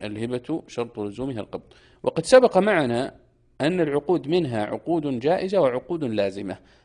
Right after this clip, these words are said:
الهبة من أي الأنواع؟ تقول إيش؟ تقول: "الهبة عقد لازم بعد القبض"، فالهبة تلزم بالقبض.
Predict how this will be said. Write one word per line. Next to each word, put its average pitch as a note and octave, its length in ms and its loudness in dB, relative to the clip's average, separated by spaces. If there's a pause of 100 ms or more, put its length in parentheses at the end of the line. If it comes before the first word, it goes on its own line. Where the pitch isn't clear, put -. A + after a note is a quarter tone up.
(160)
الهبة F3+ 320 4
من F#3 160 0
أي F#3+ 180 0
الأنواع؟ F3+ 480 -2 (600)
تقول C#3 360 0
إيش؟ C3+ 340 2 (140)
تقول: B2+ 320 -4
"الهبة C#3 480 0 (500)
عقد C#3+ 840 0 (260)
لازم F#3+ 880 -2
بعد C3+ 220 2
القبض"، G#2+ 320 -8 (280)
فالهبة B2+ 360 -4
تلزم C3 640 -4 (540)
بالقبض. - 360 -6